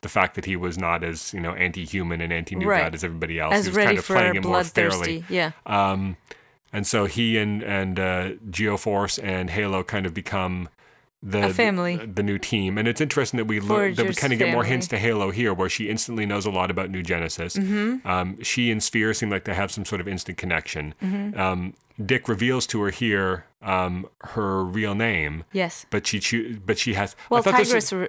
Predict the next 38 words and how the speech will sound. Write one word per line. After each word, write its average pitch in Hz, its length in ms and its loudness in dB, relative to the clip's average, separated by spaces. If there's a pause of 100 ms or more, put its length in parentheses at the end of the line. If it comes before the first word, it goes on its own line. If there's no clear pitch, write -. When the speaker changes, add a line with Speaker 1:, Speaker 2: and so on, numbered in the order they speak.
(120)
Speaker 2:
uh, 180 80 0
re-, 165 320 -6 (180)
revealed 165 400 -4
Speaker 1:
Well, 147 80 6
Speaker 2:
it 135 40 4
to 113 60 4
Speaker 1:
yeah, 92 60 2
Speaker 2:
her. 80 60 0
Speaker 1:
they, 110 140 4
they 117 120 4
get 120 160 4
Speaker 2:
But - 80 4
Speaker 1:
the 113 80 4
Speaker 2:
anyway. 170 160 0
Speaker 1:
information, 95 380 0
and, 104 200 -2
but 117 200 2
what 123 100 4
I 123 60 4
thought 117 240 2
was, 101 240 -2 (180)
it - 60 -2
was 117 180 0
really 135 180 4
nicely 113 300 4
done. 101 260 2
Like, 87 140 -2
she - 140 -6
hears 120 260 0
the 123 80 0
information, 104 460 -2
she - 120 -6
gets 104 200 -2
a - 20 -8
flash 110 400 -2
of 107 80 -12
her 104 100 -4
memory, 95 480 0